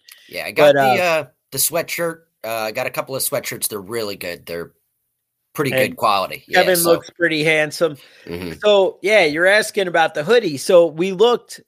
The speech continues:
Speaker 2: we tried to dig into it. Kevin, you said you came up with a name. Do you have it?
Speaker 1: Yeah, it's
Speaker 2: Right.
Speaker 1: Independent Trading Company is the, is the brand.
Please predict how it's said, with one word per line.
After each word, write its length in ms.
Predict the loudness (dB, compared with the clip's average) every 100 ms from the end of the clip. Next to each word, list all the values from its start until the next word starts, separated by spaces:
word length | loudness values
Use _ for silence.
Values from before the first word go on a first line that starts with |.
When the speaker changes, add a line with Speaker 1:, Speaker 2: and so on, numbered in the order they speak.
| _
Speaker 2:
we 120 | -12 -2
tried 260 | 0 2
to 80 | 0
dig 300 | -2 -2 -2
into 260 | -2 -2 -4
it. 180 | -4
Kevin, 420 | 0 0 0 -6 -10
you 160 | -10
said 260 | -2 0 0
you 80 | -4
came 300 | -2 -2 -2
up 180 | -4 -4
with 160 | -4
a 60 | -4
name. 320 | -6 -8 -10
Do 100 | -4
you 80 | 2
have 240 | 2 2
it? 220 | 0 -2 -2
Speaker 1:
Yeah, 180 | 0 2
it's 80 |
Speaker 2:
Right. 80 | 2
Speaker 1:
Independent 520 | 2 2 0 0 -2
Trading 360 | 0 -2 0 -4
Company 420 | -8 -10 -8 -6
is 140 | -4 -4
the, 380 | -4 -6 -8
is 120 | -8 -8
the 80 |
brand. 420 | -6 -6 -6 -8